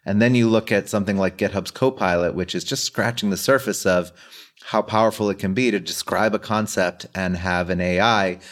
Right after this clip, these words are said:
literally translate that into code for you.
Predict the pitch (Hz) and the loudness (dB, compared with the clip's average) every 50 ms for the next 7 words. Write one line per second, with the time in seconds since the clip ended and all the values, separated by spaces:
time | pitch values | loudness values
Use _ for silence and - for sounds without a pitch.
0 | - - _ _ - - 104 113 113 113 110 104 98 - - 104 95 92 90 98 | -20 -20 _ _ -4 0 2 4 4 4 4 2 0 0 -2 -2 -2 -2 -2 -2
1 | 95 90 90 - 92 90 87 - - 92 90 85 - - 87 - - - 95 95 | -2 -2 0 0 0 0 0 -4 -6 -8 -8 -8 -8 -10 -10 -8 -2 -2 0 0
2 | 90 92 - - 85 82 78 78 80 78 80 80 - | -2 -4 -4 -4 -2 -2 -2 -2 -4 -6 -6 -8 -10